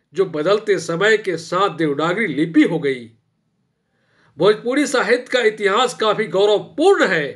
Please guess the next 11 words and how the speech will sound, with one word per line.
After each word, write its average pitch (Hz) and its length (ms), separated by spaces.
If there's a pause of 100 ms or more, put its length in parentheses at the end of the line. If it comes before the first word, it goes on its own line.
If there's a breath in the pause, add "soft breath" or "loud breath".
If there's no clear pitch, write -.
(1000)
ग्यारह 180 400
सौ 185 200 (140)
ईस्वी 196 320
में 180 220
गुरु 196 280
गोरखनाथ 202 800
ने 208 80 (960)
गोरखवाणी 175 600
की 160 160
रचना 165 380
की, 190 480